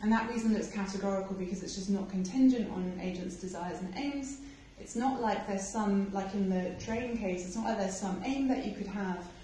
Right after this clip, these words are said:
um, some aim that you could turn out to lack that would make it the case that, um, you,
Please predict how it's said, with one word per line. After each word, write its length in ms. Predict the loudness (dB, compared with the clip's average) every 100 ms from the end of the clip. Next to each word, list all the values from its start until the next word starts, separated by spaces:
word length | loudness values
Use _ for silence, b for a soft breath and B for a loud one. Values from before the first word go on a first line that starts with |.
| B B -4
um, 380 | 0 0 0 -2 -8 -10 -10 -8
some 240 | -2 0 2
aim 180 | 2
that 140 | 2 2
you 140 | 0
could 200 | 2 0 0
turn 180 | 0 0
out 160 | 0 -2
to 100 | 0
lack 400 | 0 0 -4 -8 -16 -18 -12
that 120 | -4 0
would 140 | 4
make 260 | 4 4 -2
it 80 |
the 80 | -2
case 400 | 0 2 2 0
that, 380 | 0 2 0 -2 -12 -4
um, 400 | 0 0 0 -2 -6 -12
you, 100 | -8